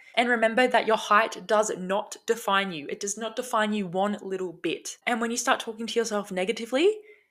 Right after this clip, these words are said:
redirect those thoughts. Notice those thoughts, stop them, and rewire your brain to think positively about your height. And then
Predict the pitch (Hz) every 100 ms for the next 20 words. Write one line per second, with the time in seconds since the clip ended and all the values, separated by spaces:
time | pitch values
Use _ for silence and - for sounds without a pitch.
0 | _ _ 185 226 233 214 208 196 196 -
1 | - - - 196 202 277 - 330 320 -
2 | 240 240 - - - 220 - 233 214 370
3 | - - 196 202 240 233 240 233 226 214
4 | 202 208 202 - 208 - 190 196 - 190
5 | 180 - - 175 175 170 175 - - -
6 | 175 170